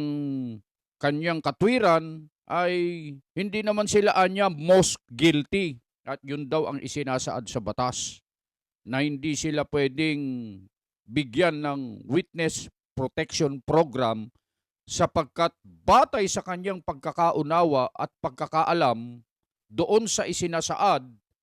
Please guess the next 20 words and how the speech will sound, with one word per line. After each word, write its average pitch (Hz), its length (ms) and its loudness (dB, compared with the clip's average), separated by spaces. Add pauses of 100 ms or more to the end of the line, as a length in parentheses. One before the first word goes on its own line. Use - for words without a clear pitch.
(160)
o 156 240 0
isinasaad 165 880 0
ng 151 240 -6
batas 143 640 -2 (960)
at 165 240 2
rules 208 720 0 (160)
ng 151 320 -4
Senate 185 480 0 (800)
ay 233 640 4 (320)
yung 165 560 -4
most 196 480 0
guilty 190 880 -2 (180)
ang 139 160 -8
dapat 147 480 -4
na 147 400 -6
mabigyan 139 640 -4
ng 127 160 -6
witness 131 400 -6
protection 127 640 -8
program. 101 480 -6